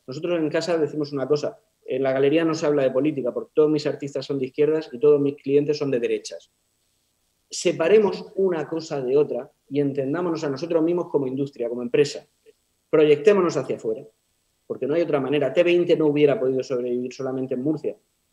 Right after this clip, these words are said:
porque nunca nos hemos plegado a esas directrices políticas. El ampliar mercados es lo que te permite ser más o menos solvente y no depender de las ayudas. Pero es que esas ayudas ahora son necesarias.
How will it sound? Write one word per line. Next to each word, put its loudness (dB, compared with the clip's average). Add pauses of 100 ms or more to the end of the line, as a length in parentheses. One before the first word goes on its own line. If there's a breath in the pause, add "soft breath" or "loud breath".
(140)
porque -6
nunca 2
nos -6
hemos -2
plegado -2
a -2
esas -8
directrices -12
políticas. -8 (200)
El 0
ampliar 2
mercados 2
es 2
lo 4
que 2
te -2
permite 0 (100)
ser -2
más -2
o 2
menos 0
solvente 0 (200)
y -2
no 2
depender 2
de -2
las -4
ayudas. -6
Pero -2
es -12
que -8
esas -2
ayudas 0
ahora 0
son -6
necesarias. -4